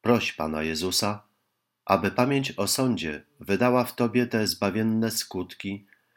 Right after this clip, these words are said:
jakie w myśl Zbawiciela miała wydać w apostołach.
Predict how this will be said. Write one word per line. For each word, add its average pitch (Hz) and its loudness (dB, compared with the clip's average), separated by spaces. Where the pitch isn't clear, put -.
jakie 101 0
w 95 -8
myśl 127 2
Zbawiciela 101 -2
miała 107 0
wydać 87 -4
w 73 -10
apostołach. 73 -6